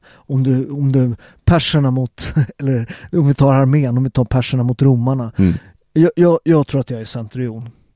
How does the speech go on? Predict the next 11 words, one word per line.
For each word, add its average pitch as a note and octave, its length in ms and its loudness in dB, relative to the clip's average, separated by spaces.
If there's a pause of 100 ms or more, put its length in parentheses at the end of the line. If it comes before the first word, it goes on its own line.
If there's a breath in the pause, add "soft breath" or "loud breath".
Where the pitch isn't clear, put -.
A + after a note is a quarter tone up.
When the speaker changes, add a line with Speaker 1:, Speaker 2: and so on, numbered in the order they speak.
(500 soft breath)
Speaker 1:
Jag, C#3 280 2
jag C#3 280 4
är B2+ 200 -2 (280)
högsta, B2+ 640 0
högsta B2 760 -2 (120)
befäl A#2 540 -8
i C#3 40 -18
strid. A2 460 -12 (180)
Speaker 2:
Mm. D#2 200 -6 (640 loud breath)
Speaker 1:
Eh, A#2 640 0 (720)
eh, A#2+ 220 -2